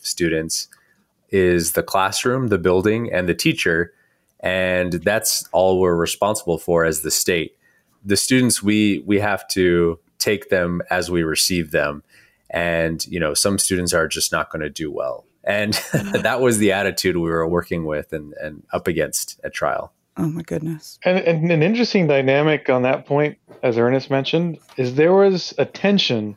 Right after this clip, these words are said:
Speaker 3: between the two main lines of defense. Because one of the lines of defense, as Ernest mentioned, is, you know, we're dealing with poor kids. We just can't do anything. And when you have poor kids, you're just gonna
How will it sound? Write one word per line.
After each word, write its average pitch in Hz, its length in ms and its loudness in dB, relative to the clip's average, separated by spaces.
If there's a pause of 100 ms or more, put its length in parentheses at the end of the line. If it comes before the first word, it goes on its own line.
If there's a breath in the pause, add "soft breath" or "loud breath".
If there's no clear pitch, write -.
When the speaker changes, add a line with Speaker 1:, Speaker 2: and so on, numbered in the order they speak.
Speaker 3:
between 131 460 2
the 123 80 4
two 135 280 4
main 120 280 4
lines 113 420 4
of 113 120 2
defense. - 680 -2 (360)
Because 135 260 2
one 147 240 4
of 202 80 4
the 180 60 6
lines 143 340 2
of 135 80 2
defense, 120 680 0
as 117 180 0
Ernest 131 400 0
mentioned, 113 640 -2
is, 110 500 -8 (380)
you 139 80 0
know, 123 100 2
we're 117 100 2
dealing 135 600 2
with 120 340 4 (160)
poor 139 220 4
kids. - 720 -2 (160)
We 120 80 -2
just 117 180 -4
can't 123 220 -2
do 139 120 4
anything. 110 520 -4 (580)
And 123 140 0
when 120 80 2
you 117 100 0
have 117 380 0
poor 123 180 0
kids, 139 580 2
you're 123 140 -4
just 135 220 -6
gonna 123 340 -2